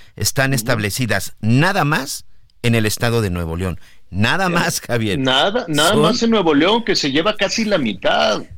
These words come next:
Speaker 1: tres mil quinientas empresas que pertenecen a la
Speaker 2: Claro.
Speaker 1: industria de electrodomésticos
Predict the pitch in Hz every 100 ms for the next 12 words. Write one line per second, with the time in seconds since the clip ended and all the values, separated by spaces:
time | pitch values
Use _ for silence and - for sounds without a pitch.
0 | - 156 160 151 156 180 208 135 - 165
1 | 156 170 190 - 175 - 139 120 - 160
2 | 165 - 139 113 - 107 113 123 123 165
3 | 135 117 110 208 196 143 123 107 - 101
4 | 98 120 - 127 151 185